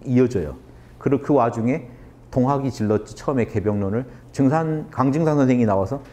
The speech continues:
증산도로 한번 또 도-, 개벽을 질러요. 지금 종교단체 증산도가 아니고, 그러니까 아무튼 증산 사상으로 한번 질러요. 그 다음에 원불교가 또 이어받아서 개벽론을 들고 나와서 물질이 개벽하니 정신을 개벽하자 한번 또 질러요. 그 다음 또 이렇게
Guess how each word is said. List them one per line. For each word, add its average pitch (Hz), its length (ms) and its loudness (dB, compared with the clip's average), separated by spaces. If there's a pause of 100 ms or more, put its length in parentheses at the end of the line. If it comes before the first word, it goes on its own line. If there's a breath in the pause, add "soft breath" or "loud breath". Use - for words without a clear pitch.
(120 loud breath)
증산도로 139 560 2
한번 123 240 0
또 117 120 -2
도-, - 120 -14 (180)
개벽을 101 340 2
질러요. 78 420 -4 (320 loud breath)
지금 143 460 0 (200)
종교단체 127 480 4
증산도가 110 580 2
아니고, 92 260 -2
그러니까 95 180 0
아무튼 104 200 -2
증산 131 300 2
사상으로 117 420 -2
한번 113 220 -2
질러요. 78 280 -10 (440 loud breath)
그 156 120 4
다음에 156 240 4
원불교가 139 640 4
또 143 100 4
이어받아서 120 600 2 (160)
개벽론을 117 540 0
들고 104 240 0
나와서 90 320 -4 (300 loud breath)
물질이 143 420 2
개벽하니 120 480 0
정신을 110 400 2
개벽하자 101 460 -2
한번 117 140 2
또 143 120 4
질러요. 85 360 -2 (840 loud breath)
그 160 100 0
다음 170 260 2
또 147 200 4
이렇게 107 420 0